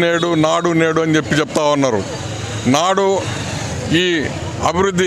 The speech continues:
ఏ రకంగా ఉంది, నేడు ఏ రకంగా ఉంది, ప్రజలందరూ గమనిస్తూ ఉన్నారు. ఆ రోజు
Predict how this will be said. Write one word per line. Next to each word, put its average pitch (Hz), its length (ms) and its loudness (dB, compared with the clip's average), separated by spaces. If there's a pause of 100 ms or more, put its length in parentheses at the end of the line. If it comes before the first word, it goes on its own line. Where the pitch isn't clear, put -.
ఏ - 100 4
రకంగా 175 360 2
ఉంది, 175 200 0 (460)
నేడు 190 340 2
ఏ 190 140 4
రకంగా 180 300 0
ఉంది, 180 220 2
ప్రజలందరూ 175 480 2
గమనిస్తూ 165 420 2 (140)
ఉన్నారు. 156 300 2 (960)
ఆ - 20 2 (100)
రోజు 196 240 4